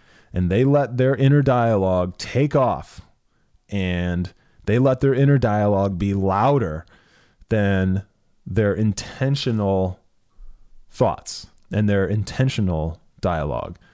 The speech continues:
'Cause remember, inner dialogue is subconscious, right? You can't really control it. It just kinda flows in and flows out. Okay? S-, but your intentional dialogue, that's the, the thoughts and the conversations that you have with yourself intentionally,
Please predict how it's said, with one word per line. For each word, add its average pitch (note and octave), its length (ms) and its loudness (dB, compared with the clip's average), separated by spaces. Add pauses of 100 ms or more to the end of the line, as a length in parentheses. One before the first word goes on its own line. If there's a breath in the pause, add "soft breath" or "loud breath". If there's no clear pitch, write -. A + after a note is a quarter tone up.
(400 soft breath)
'Cause G#2 140 0
remember, G#2 340 2
inner G#2+ 220 2
dialogue B2 540 2
is F#2 100 -6
subconscious, - 840 -6
right? E2+ 140 -4
You F2+ 80 -4
can't G#2 240 -4
really G#2+ 180 0
control G2+ 380 -2
it. D2 60 -6
It D#2 60 -8
just F2+ 160 -10
kinda G2 200 -4
flows F#2+ 380 -2
in G2+ 120 2
and E2 180 -2
flows F2+ 280 -2
out. F2+ 320 -2 (1040 soft breath)
Okay? F2+ 320 -2 (520)
S-, - 80 -16
but G#2 220 0
your G2 140 0
intentional A#2+ 600 0
dialogue, E2 600 -2
that's B2+ 280 -2
the, G#2 220 0
the G2 180 -4
thoughts A#2 420 -2
and G#2+ 100 -2
the G2+ 40 -2
conversations G#2+ 1040 -2 (300 soft breath)
that A#2 80 -2
you G2+ 80 0
have A2+ 200 0
with G#2 120 -2
yourself G2+ 480 -4 (120)
intentionally, E2+ 1120 -2